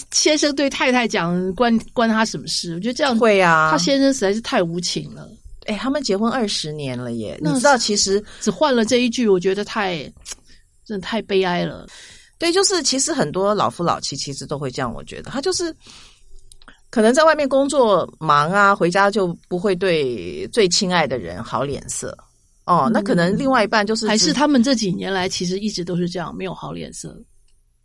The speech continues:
Speaker 1: 还是这一年来才会
Speaker 2: 这一年来，
Speaker 1: 哦，
Speaker 2: 嗯，
Speaker 1: 那就应该很怪了。
Speaker 2: 以前就是有好有坏，
Speaker 1: 嗯。
Speaker 2: 毕竟现在他们，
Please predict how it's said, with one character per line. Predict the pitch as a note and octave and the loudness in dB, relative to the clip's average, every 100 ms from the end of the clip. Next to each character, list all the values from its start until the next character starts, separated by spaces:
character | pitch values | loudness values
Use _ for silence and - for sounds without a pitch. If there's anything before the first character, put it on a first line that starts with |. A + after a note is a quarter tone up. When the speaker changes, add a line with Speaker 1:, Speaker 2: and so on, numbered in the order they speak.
| _ _ | _ _
Speaker 1:
还 | - | -2
是 | G3+ A3 | 0 0
这 | B3+ | 0
一 | A#3+ A#3+ | 2 2
年 | G3 E3+ | 2 0
来 | E3 D3 | -2 -6
才 | - | -2
会 | D#4 | 2
Speaker 2:
这 | |
一 | D#4+ | 4
年 | C4 F#3 E3 | 4 4 4
来， | D3+ A#2+ A#2+ C3 | 4 2 -2 -8
Speaker 1:
哦， | C3+ B2+ B2 | -14 -14 -6
Speaker 2:
嗯， | G#3 G3 F3+ D3+ B2 | -2 0 0 -4 -4
Speaker 1:
那 | - | 0
就 | B3 A3+ | 2 6
应 | |
该 | G#3+ | 6
很 | |
怪 | A#3 | 4
了。 | - | 2
Speaker 2:
以 | |
前 | |
就 | |
是 | D4 | 2
有 | A3 F#3 | 6 6
好 | C#3+ F3 | 6 2
有 | E3+ B2+ | 2 -2
坏， | A#2 E3+ G#2+ - - - | 0 2 2 -2 -12 -20
Speaker 1:
嗯。 | - - | -20 -12
Speaker 2:
毕 | D4 | -8
竟 | C#4 C#4+ A3+ - _ _ | -2 0 0 -2 _ _
现 | - - C4+ | -4 -2 0
在 | |
他 | C4 A#3 | 2 4
们， | A#3 | 4